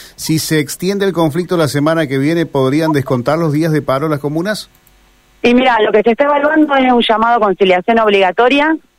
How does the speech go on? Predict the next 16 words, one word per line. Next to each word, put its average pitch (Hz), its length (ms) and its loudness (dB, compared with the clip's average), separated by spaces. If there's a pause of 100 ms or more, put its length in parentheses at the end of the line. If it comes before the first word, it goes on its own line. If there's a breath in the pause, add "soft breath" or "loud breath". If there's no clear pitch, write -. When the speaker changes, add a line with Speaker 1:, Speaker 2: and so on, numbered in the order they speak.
(240)
Speaker 2:
eh, 170 460 2
para 170 200 0
intentar 180 500 0
que 202 180 -4
se 175 100 -6
vuelva 208 200 4
a 196 40 2
los 190 120 2
lugares 190 300 4
de 190 80 4
trabajo. 220 400 0
Pensá 185 260 0
que 196 80 -2
en 190 80 0
once 202 300 2
días 247 240 2